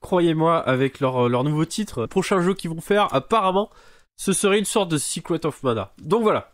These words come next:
j'ai, je dis ça, je dis rien, <laughs> on verra bien. Ah, ça c'est des,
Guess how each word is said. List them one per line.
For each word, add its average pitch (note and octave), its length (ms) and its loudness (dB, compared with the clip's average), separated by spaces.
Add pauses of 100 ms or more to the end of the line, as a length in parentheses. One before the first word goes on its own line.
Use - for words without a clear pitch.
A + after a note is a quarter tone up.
j'ai, E3+ 340 2
je F3 120 -2
dis F#3+ 140 0
ça, B3+ 200 2
je G#3+ 80 0
dis A3 140 2
rien, A#3+ 280 4
<laughs> - 60 -2
on G3+ 140 0
verra A3+ 300 2
bien. A3 240 0 (100)
Ah, B2+ 500 2
ça - 140 -2
c'est G#3 120 -6
des, C3 220 0